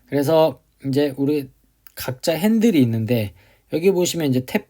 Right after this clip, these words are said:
핸들이 있어요. 탭 핸들. 자, 탭 핸들 이쪽에 이제 구멍을 이렇게 뚫고 드릴링 작업을 하고,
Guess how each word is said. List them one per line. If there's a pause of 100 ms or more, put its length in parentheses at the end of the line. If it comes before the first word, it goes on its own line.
핸들이
있어요.
탭
핸들. (760)
자,
탭
핸들
이쪽에
이제
구멍을
이렇게 (580)
뚫고
드릴링
작업을
하고,